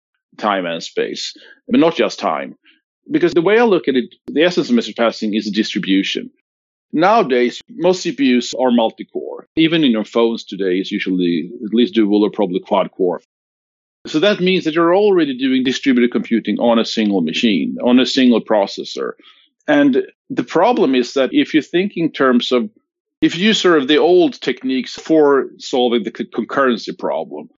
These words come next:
threads or locks or M P I or something like that, then you still need, I mean, as soon as you enter the, i-, i-, that you cross the network, then you need to introduce yet another sort of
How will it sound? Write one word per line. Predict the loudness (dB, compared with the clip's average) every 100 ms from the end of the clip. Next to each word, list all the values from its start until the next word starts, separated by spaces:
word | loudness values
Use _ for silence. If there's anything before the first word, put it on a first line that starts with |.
| _ _ _
threads | -2 0 0 0
or | -2
locks | 2 2 2 -2 -4
or | -2 0 -2 -4 -8 -12 -2
M | 0
P | 2 2
I | 4 4
or | 2 0
something | -4 -6 -4
like | -2 -2
that, | 0 0 0
then | 0 2
you | 2
still | 2 2 2 4
need, | 4 2
I | 2
mean, | 0
as | 0 0
soon | 0 2
as | 2 0 0
you | 0
enter | 2 0
the, | 0 -2 -2 -4 -6 -20 -20 -4
i-, | -2
i-, | 0 2 2
that | 0 -2
you |
cross | 0 -2 0
the |
network, | 0 0 0 -2 0
then | 0
you | 0
need | -2 0
to | 0
introduce | 2 0 0 0
yet | 0 0 0
another | 0 0 2 0
sort | -2 0 0
of | -2